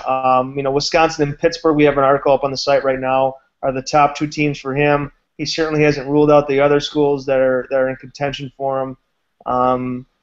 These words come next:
so Chris James is certainly s-, someone to keep an eye on, and things maybe opened up a little bit with Chris James, you know, with Quadri Olison giving his verbal commitment to Pittsburgh. He canceled his official visit to Wisconsin,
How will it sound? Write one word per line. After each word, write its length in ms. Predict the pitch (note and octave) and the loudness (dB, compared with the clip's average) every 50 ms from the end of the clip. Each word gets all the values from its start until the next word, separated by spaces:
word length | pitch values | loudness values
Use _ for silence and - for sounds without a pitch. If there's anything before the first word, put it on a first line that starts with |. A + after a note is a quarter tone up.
| _ - | _ -14
so 200 | - - D3 C3+ | -8 -4 -4 -2
Chris 280 | C#3 - B3 B3 - | 0 2 2 2 2
James 320 | - F3 F3 F3 D#3+ D#3+ D#3 | 2 0 2 2 2 0 -2
is 60 | - | 0
certainly 240 | - G3 G3 F3 E3 | 0 2 2 2 2
s-, 220 | D#3 - - C#3+ - | 2 0 -4 -2 0
someone 220 | F#3 F3 E3+ D#3+ | 2 2 4 2
to 60 | D3+ | 0
keep 220 | D3+ D#3+ E3+ D3+ D3+ | 2 2 2 2 2
an 100 | D3 D3 | 4 2
eye 220 | D3 D3 D3+ D3+ | 4 4 4 4
on, 160 | D3+ D3 D3 | 2 2 0
and 180 | C#3+ C#3 C3+ - | 0 -2 -4 -2
things 300 | D#3+ D#3+ D#3+ D3+ C#3+ D3 | -2 -2 -2 -2 -2 0
maybe 380 | D3+ D3+ D3+ D3 D3 D3 - - | 0 2 2 2 2 0 -2 0
opened 300 | - D#3 D3+ D#3 D#3 D3+ | 0 0 0 0 0 0
up 140 | D3+ D3 C#3+ | 0 0 0
a 20 | |
little 240 | C#3 D3 D#3 E3+ E3+ | 2 4 4 4 6
bit 120 | D#3 D3+ C#3 | 4 2 2
with 200 | C#3 C3+ - - | 0 -2 -6 -6
Chris 160 | D3+ C#3 - | -8 -8 -6
James, 640 | - - C#3 C3+ C3+ C3+ C3+ C3 - - - _ _ _ _ _ - | -6 -6 -4 -4 -4 -6 -8 -10 -12 -14 -16 _ _ _ _ _ -14
you 80 | C#3 C3+ | -10 -6
know, 100 | C3+ C3 | -6 -4
with 160 | C3 C3 - | -6 -6 -6
Quadri 400 | - - D3 D3 C#3 C#3 C#3 C#3 | 0 2 2 2 2 2 2 4
Olison 520 | C#3 C3+ C#3 C#3 C#3 - - D3 C#3 C3+ | 4 6 6 4 2 0 -4 -8 -6 -6
giving 240 | C#3 C#3 C#3 C3+ C3 | -6 -6 -6 -6 -6
his 160 | C3 C3+ B2 | -6 -6 -6
verbal 280 | A#2+ C3+ C3+ C3 C3+ C3 | -6 -4 -4 -4 -4 -6
commitment 460 | C3 - C#3+ C#3 C3+ C3+ C3 C3 - | -6 -8 -8 -8 -8 -8 -8 -10 -10
to 100 | - C3+ | -10 -12
Pittsburgh. 520 | B2 - C#3+ C#3 - - - C#3 C3+ C3 - | -10 -6 -6 -6 -6 -6 -6 -6 -6 -6 -6
He 80 | C#3+ C#3 | -8 -10
canceled 420 | - - C#3 C3 B2+ - C#3 B2 | -6 -4 -4 -4 -4 -4 -6 -6
his 140 | C#3 C3+ B2 | -6 -4 -6
official 400 | B2+ B2 - - - - C#3 B2 | -6 -6 -6 -4 -4 -4 -6 -6
visit 280 | B2 C3 B2+ B2+ B2 - | -6 -6 -6 -6 -8 -8
to 80 | C3+ | -8
Wisconsin, 800 | B2 B2+ - - - C#3 C3+ C3+ C3 C3 - C#3 C3 B2+ B2 | -8 -8 -6 -4 0 2 2 2 2 0 -2 -4 -4 -4 -6